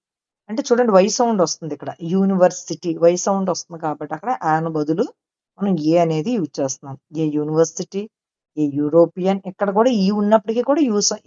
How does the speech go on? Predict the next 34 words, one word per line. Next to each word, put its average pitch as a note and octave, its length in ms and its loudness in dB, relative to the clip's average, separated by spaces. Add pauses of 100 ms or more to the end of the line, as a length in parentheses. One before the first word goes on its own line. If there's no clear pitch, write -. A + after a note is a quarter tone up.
(140)
వై E3+ 200 6
సౌండ్ G3+ 320 -2
వస్తుంది F3+ 300 -4
కాబట్టి E3 460 -2 (520)
ఏ A3+ 120 0
యూరోపియన్. C#3+ 640 -4 (500)
And A#3 100 0
ఇక్కడ B3 200 2
చూడండి A#3 340 0
హెచ్ - 320 -4
ఉంది C#4 200 -2
ఇక్కడ A3 220 -4
కూడా. E3+ 240 0 (240)
కానీ B3 200 0
హెచ్ F#3+ 180 -4
సైలెంట్ G3+ 400 2
అవ్వడం F#3 300 4
వల్ల E3 240 2 (160)
ఏం G3+ 160 0
చెప్తున్నాం? G3 460 -2 (100)
an F#3+ 180 0 (120)
hour. D3+ 320 0 (720)
an A#3 140 -10 (120)
hour D#3 340 6 (120)
అంటే F#3+ 260 0
మనకి A3+ 300 0
ఏంటి G3 280 -2
ఇక్కడ G3+ 200 4 (640)
కన్-, F#3+ 280 2
ఇక్కడ F3+ 280 0
వోవెల్ F#3 420 6
సౌండే A3 440 0
వస్తుంది G3 400 -4
కాబట్టి E3+ 500 -4